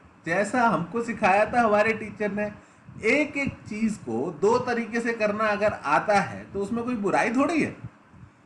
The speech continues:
एक ही काम को अगर दो अलग-अलग तरीके से करना आता है तो उसमें कोई भी बुराई नहीं माननी चाहिए तुमको। ओके, तो patiently देखो और चीजों को समझो।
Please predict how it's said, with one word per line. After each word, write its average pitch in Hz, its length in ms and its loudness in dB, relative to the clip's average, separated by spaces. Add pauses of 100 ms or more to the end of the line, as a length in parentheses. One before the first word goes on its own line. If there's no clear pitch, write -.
(180)
एक 190 140 -2
ही 277 120 0
काम 202 380 2
को 151 140 -6
अगर 117 200 -2
दो 156 180 -2
अलग-अलग 247 580 2
तरीके 185 360 -2
से 185 100 0
करना 170 300 -4
आता 143 380 -2
है 110 100 0
तो 185 160 -8
उसमें 208 280 -4
कोई 180 360 0
भी 202 280 0
बुराई 147 540 2
नहीं 220 440 -2
माननी 139 400 0
चाहिए 101 300 -10
तुमको। 98 540 -14
ओके, 254 280 0 (640)
तो 240 300 2 (100)
patiently 202 640 -4
देखो 131 460 -4
और 110 300 -6
चीजों 101 240 -8
को 180 220 -6
समझो। 131 420 -2